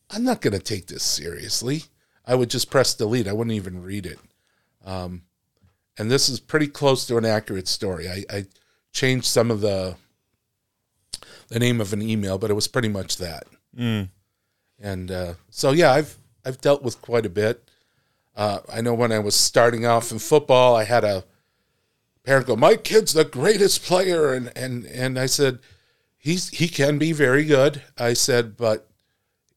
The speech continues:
Speaker 1: he doesn't do anything in practice. He's a bully in practice." I said, "Tell you what, you come down and watch practice, and you tell me,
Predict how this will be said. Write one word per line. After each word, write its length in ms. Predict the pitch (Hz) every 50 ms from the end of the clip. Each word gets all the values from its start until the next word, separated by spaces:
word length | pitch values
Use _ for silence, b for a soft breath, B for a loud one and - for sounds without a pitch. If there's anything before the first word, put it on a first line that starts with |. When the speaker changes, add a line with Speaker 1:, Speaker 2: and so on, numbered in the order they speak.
| _ _
Speaker 1:
he 180 | - 131 127
doesn't 320 | 113 117 120 113 113 127 117
do 160 | 113 120 110
anything 320 | 107 104 117 120 127 139
in 140 | 143 143 135
practice. 640 | 135 127 123 113 113 110 - 113 113 113 - - b b b b b b b _ _
He's 320 | _ 117 120 117 101 -
a 60 | 113 101
bully 400 | - 113 110 117 139 151 151 151
in 120 | 143 139
practice." 760 | 139 135 127 123 127 123 - 135 139 135 - - - - - _ _ _ _ _ _ _ _ _
I 120 | - 117 120
said, 260 | - - 123 113 110 - _ _ _ _ _ _ _
"Tell 160 | - 147 147 151
you 120 | 143 135
what, 240 | 127 107 - - _ _
you 200 | 110 127 151 147
come 240 | - - 160 151
down 280 | 143 143 135 131 127 120
and 100 | 113 107
watch 340 | 110 110 110 113 - - -
practice, 640 | 117 110 101 98 - - - - - - - - - _ _ _ _ _ _ _ _ _ _ _ -
and 120 | 107 107
you 160 | 113 123 139 143
tell 300 | 139 - 131 123 113 104
me, 260 | 101 101 92 92